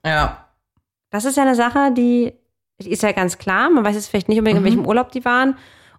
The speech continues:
Speaker 2: und jetzt auch nicht, ähm, weißt du, so explizit der Erfahrung und Erinnerung von denen.
Speaker 1: Mhm.
Speaker 2: Aber du weißt, die hatten definitiv Sex.
Speaker 1: <laughs> Ja.
Speaker 2: Und du hast ja auch Sex mit der Person.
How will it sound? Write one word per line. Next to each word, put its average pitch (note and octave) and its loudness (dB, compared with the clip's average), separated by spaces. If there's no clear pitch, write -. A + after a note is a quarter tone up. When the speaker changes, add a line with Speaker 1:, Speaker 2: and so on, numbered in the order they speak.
Speaker 2:
und G#3 2
jetzt G3+ -4
auch G#3 0
nicht, A3 0
ähm, G3 0
weißt F#3 -2
du, B3 -2
so A#3 -2
explizit G#3+ -4
der G#3 2
Erfahrung G#3+ -2
und G3 0
Erinnerung A#3 0
von B3 0
denen. B3 2
Speaker 1:
Mhm. G#3 0
Speaker 2:
Aber F3 -2
du E3 -4
weißt, F3 -4
die - -20
hatten F3+ -14
definitiv G3 -2
Sex. - -10
Speaker 1:
<laughs> - 2
Ja. E3+ -2
Speaker 2:
Und F#3 2
du G#3 2
hast A#3 0
ja G3+ 0
auch - -2
Sex - -6
mit F3 -6
der - -10
Person. - -14